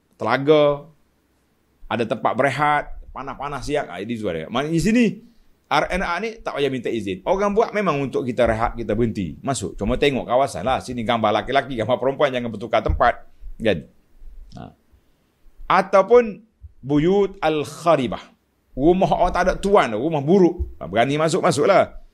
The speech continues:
Tapi jangan lupa baca doa, "A'udzu bikalimatillahi tammati min syarri ma khalaq," tiga kali. Takut ada jin duduk situ, duduk kacau situ, duduk situ, kita pergi kacau dia, berat. Wahawani titujar, kedai. Kedai ni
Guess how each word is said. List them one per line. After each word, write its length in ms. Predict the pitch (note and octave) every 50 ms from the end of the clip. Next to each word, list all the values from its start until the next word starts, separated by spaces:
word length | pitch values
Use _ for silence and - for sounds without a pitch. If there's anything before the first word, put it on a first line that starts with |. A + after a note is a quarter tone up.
| _ _ _
Tapi 240 | B2 B2+ C#3 D3 D3
jangan 160 | D3 D3+ D#3
lupa 240 | D#3+ D#3 D3 C#3+ C3+
baca 160 | C#3 C3 C#3+
doa, 400 | C#3+ D3 D3+ D#3+ D#3+ D3 A#2 A#2+
"A'udzu 240 | C3+ D3 C#3+ C#3+ C#3+
bikalimatillahi 960 | C#3+ - C#3+ C#3+ D3 C#3+ C#3 C#3 C#3 - D3 C#3+ C#3 C#3 C#3 C3 C3+ C#3 C#3
tammati 480 | C3+ D3 C#3+ C#3 C#3+ C#3+ C3+ - C#3 C#3+
min 80 | C#3
syarri 240 | A#2+ G2+ C#3+ C#3 C#3+
ma 160 | D3 D3 D3
khalaq," 400 | C#3+ D3 F3 F3+ E3+ - - -
tiga 160 | D3+ D#3 D#3+
kali. 400 | D#3+ E3 G3 G#3 G#3+ F3+ - - - - _ _ _ _ -
Takut 240 | - - C3+ A#2 C3+
ada 160 | A2+ C#3 D3 C#3+
jin 340 | C3+ C3+ C#3 D#3+ D3+ C#3 C3+
duduk 80 | - -
situ, 380 | B2+ D#3 D#3+ D#3+ - D#3+ E3
duduk 160 | - D3 D#3 -
kacau 240 | D3 C#3+ - D#3+ D3
situ, 160 | D3+ D3+ F3+ F3 G#2 C#3+
duduk 200 | D3 D3+ D3+ - C#3+
situ, 140 | C#3+ C#3+ F#3+
kita 240 | F#3 - - C#3 C#3
pergi 80 | C3+ -
kacau 260 | D3 C#3+ - - F#3+ D#3
dia, 80 | F3 D#3+
berat. 240 | C3 C3 B2 - - - _ - _ _ _ _ _ _ _ _ _ - - - - - - _ _ _ _ _ _ -
Wahawani 880 | C3 D#3 E3+ D#3 D3+ D3+ F3 F3 F3 F3+ F3 F3 E3+ F#3 G#3+ A#3 B3 -
titujar, 960 | - G3 D#3+ - - - D3 C3+ A2+ G#2 D3+ D#3+ C#3+ C3 A#2+ A2 - - _ _ _ _ - -
kedai. 480 | D3 C3+ C3 C#3+ C3 A#2 G#2 - - _ _ _ _ _ _ _ _ _ _ _ - - - _ - - - - _ _ _ _ -
Kedai 400 | - C#3+ D3 D#3 F#3 E3+ D#3 E3
ni 80 | F#3+